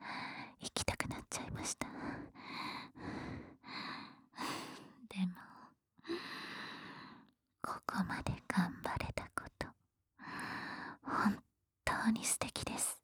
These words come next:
もう十分、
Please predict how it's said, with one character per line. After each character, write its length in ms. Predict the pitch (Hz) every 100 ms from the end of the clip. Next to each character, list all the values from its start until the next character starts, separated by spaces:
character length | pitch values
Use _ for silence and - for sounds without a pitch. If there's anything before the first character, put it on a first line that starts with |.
| _ _ _ _ - - - - - - - - - - -
も 120 | 208
う 40 | 185 185
十 200 | - - - - -
分、 140 | 247